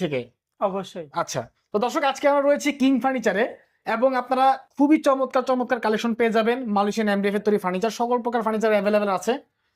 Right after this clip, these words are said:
Speaker 1: তো আজকে যে প্যাকেজটা দেখাবো, রিজনেবল প্রাইসের মধ্যে আলহামদুলিল্লাহ সম-, চমৎকার একটা সুন্দর প্যাকেজ পেয়ে যাবেন। সাথে মানে অনেক অনেক অফার রয়েছে, তার মধ্যে একটা বিশেষ অফার হচ্ছে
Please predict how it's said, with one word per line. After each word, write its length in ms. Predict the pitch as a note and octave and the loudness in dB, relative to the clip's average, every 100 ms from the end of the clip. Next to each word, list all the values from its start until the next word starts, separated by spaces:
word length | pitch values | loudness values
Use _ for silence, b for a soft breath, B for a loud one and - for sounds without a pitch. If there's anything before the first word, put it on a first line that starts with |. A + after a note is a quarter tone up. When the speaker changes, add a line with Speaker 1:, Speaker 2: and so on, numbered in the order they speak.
| _ | _
Speaker 1:
তো 80 | - | -2
আজকে 200 | A3+ C4 | 0 0
যে 140 | A#3+ C4+ | 2 2
প্যাকেজটা 320 | A#3+ A#3+ C4+ | 0 -2 -2
দেখাবো, 320 | B3 B3+ C4+ D4+ - _ - | 0 -2 -2 -4 -8 _ -4
রিজনেবল 360 | G3+ G3 C#4 C#4 | -2 0 0 0
প্রাইসের 340 | B3 A#3+ B3 | 0 -2 -2
মধ্যে 300 | C4 B3 A3+ C4+ C#4+ - | -2 -2 2 2 0 -4
আলহামদুলিল্লাহ 500 | F#3+ G3 A3 A#3 A#3 | -4 -2 0 0 0
সম-, 340 | A#3 A#3+ A#3+ A#3+ | -2 -4 -4 0
চমৎকার 300 | C4 C4+ C4 | 0 2 0
একটা 140 | A#3+ | 0
সুন্দর 380 | B3 B3+ C4 B3+ | -2 0 2 0
প্যাকেজ 260 | B3+ A3 A3+ - | 0 -4 -4 0
পেয়ে 160 | C#4 | 2
যাবেন। 280 | C#4 C4+ C#4+ C#4+ b b b b | 2 2 0 -2 b b b b
সাথে 300 | - A#3 C4 A3+ F3+ D#3+ - | -6 0 2 0 -4 -16 -6
মানে 180 | G#3+ A#3 | -4 0
অনেক 240 | C4 C#4+ | 0 0
অনেক 160 | C#4 C4 | -2 0
অফার 180 | A3+ B3 C4 | 0 2 2
রয়েছে, 220 | C4 C#4 | 2 0
তার 180 | A#3 A3+ | 0 0
মধ্যে 160 | A#3+ | 0
একটা 140 | A#3+ F#3+ | 0 0
বিশেষ 200 | G3+ A#3+ | 0 0
অফার 160 | B3 C4 | 2 0
হচ্ছে 200 | B3 | 2